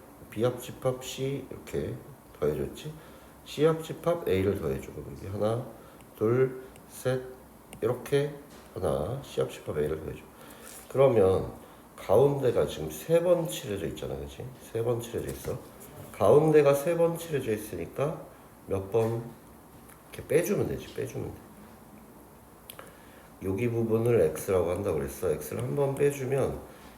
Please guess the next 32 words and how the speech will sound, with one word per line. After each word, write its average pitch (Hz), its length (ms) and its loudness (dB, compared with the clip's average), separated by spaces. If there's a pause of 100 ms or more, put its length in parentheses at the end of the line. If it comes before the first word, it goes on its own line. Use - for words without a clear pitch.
다 98 160 -6
두 117 160 -6
번씩 135 320 4
체크돼 - 420 -4
있죠. - 200 -8 (360)
다 67 120 -6
지금 78 520 -6 (840)
두 95 120 -2
번씩 104 540 -2
체크돼 - 380 -14
있어. - 300 -16 (840)
두 85 100 -8
번씩, 78 600 -4
두 82 80 -12
번씩, 69 400 -10 (160)
두 - 80 -14
번씩, 78 360 -8
두 110 80 -6
번씩 135 260 0
됐지? - 340 -6 (520)
그러면 107 440 4
이게 - 180 0 (160)
A 135 180 4
합집합, 165 520 0
B 104 140 -2
합집합 117 500 -2
C에 135 520 0 (840)
A 107 200 4
합집합, 127 600 -2
B 104 180 -4
합집합 - 560 -4
C에 135 580 0